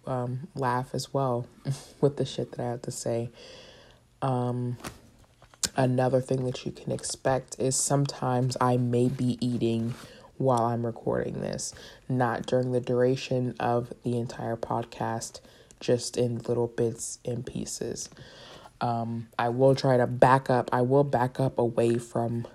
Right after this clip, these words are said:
you know, the mic so that, you know, my chewing is not, like, all up in the microphone. <laughs> But,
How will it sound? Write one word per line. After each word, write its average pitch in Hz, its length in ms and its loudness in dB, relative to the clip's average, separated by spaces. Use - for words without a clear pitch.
you 135 120 0
know, 113 280 -2
the 127 160 4
mic 123 680 2
so - 180 0
that, 117 240 4
you 135 100 4
know, 113 320 0
my 127 160 6
chewing 127 600 10
is 120 160 0
not, 123 220 2
like, 120 220 4
all 131 260 12
up 131 220 12
in 131 360 12
the 135 120 12
microphone. 135 800 8
<laughs> 151 60 -4
But, 117 340 -4